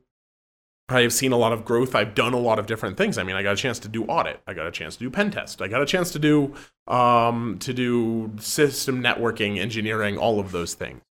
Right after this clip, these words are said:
Um, I've grown a lot while I've been at Coalfire, and I've learned a lot. So that's most of the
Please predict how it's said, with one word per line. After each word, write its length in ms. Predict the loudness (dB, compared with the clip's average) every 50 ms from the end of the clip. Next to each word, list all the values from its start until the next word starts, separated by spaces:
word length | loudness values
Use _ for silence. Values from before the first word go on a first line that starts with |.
| _ _ _ _ _ -4
Um, 220 | -2 0 0 0 0
I've 220 | 0 0 0 -2 -6
grown 440 | -6 0 2 2 4 4 2 0 -2
a 80 | -2
lot 420 | -2 0 2 2 4 4 2 0 0
while 120 | 0 0
I've 180 | 0 0 0 2
been 140 | 4 4 4
at 120 | 2 -2
Coalfire, 360 | -2 -4 -4 0 0 -2 -2
and 100 | -2 -4
I've 140 | -6 -6 -4
learned 240 | -2 0 0 0 -2
a 60 | -4
lot. 300 | -4 -4 -4 -4 -4 -4
So 100 | -2 0
that's 260 | 2 2 2 0 -2
most 340 | 0 2 2 2 2 0 -6
of 120 | -6 -4
the 320 | -2 0 0 0 0 -4